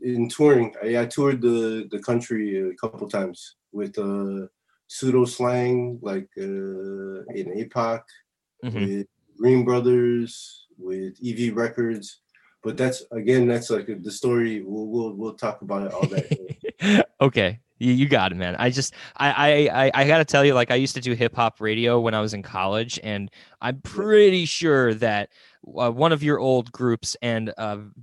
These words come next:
Speaker 2: by virtue of, uh, associations, some of your, uh, other, uh, past, uh, associations showed up
Speaker 1: Yeah.
Speaker 2: in the box as well. Um,
Speaker 1: Yeah.
Speaker 2: and, I mean, the Doom Bap Collective includes, uh, a number, a roster.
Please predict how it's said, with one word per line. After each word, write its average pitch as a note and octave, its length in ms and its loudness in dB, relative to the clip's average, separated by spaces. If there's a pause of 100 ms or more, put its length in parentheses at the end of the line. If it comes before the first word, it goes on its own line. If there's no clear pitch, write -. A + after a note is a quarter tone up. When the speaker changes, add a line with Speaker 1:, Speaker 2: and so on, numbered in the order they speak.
(160)
Speaker 2:
by A#2+ 160 2
virtue B2 420 -4
of, A2+ 240 0
uh, G#2+ 240 0
associations, A2+ 800 -6
some B2 200 -4
of A#2 200 -6
your, A2+ 300 -4
uh, G#2+ 220 -4
other, G#2+ 360 -6
uh, G2 140 -6 (100)
past, G#2+ 420 -6
uh, G#2 240 -4
associations G#2 720 -8 (260)
showed B2+ 260 0
up A#2 60 0
Speaker 1:
Yeah. A2+ 80 2
Speaker 2:
in A#2+ 80 -2
the A2 80 -4
box G#2+ 340 -2
as G#2+ 100 -12
well. G#2+ 380 2
Um, G2 400 -4 (300)
Speaker 1:
Yeah. B2 140 -2
Speaker 2:
and, G#2+ 380 -2 (560)
I B2+ 60 0
mean, B2 320 0 (640)
the D3+ 100 2
Doom G#3+ 240 2
Bap C#3+ 260 0
Collective A2+ 880 -6
includes, B2 720 0
uh, A2 420 -2
a - 0 -
number, B2 520 -2
a A2 120 -6
roster. - 680 -4